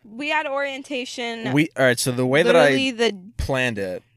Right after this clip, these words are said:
Speaker 2: it was like, "Oh, this is perfect. Orientation's the day after."
Speaker 1: Mm-hmm.
Speaker 2: So that way we can, uh, go to the concert,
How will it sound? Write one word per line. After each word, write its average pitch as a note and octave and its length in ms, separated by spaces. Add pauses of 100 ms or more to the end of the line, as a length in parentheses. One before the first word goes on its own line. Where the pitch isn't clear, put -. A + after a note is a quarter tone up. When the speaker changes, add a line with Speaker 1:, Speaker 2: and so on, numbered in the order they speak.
Speaker 2:
it A#2 80
was A#2 180
like, A2 300
"Oh, D#3+ 180
this B2+ 140
is B2 80
perfect. D#3 500
Orientation's C3+ 800
the A2 100
day A2+ 380
after." G#2+ 680
Speaker 1:
Mm-hmm. A3+ 460 (280)
Speaker 2:
So - 260
that A2+ 240
way A2 400
we G#2 240
can, G#2 480 (480)
uh, G#2 500 (200)
go B2 240
to B2 60
the B2 100
concert, A#2 640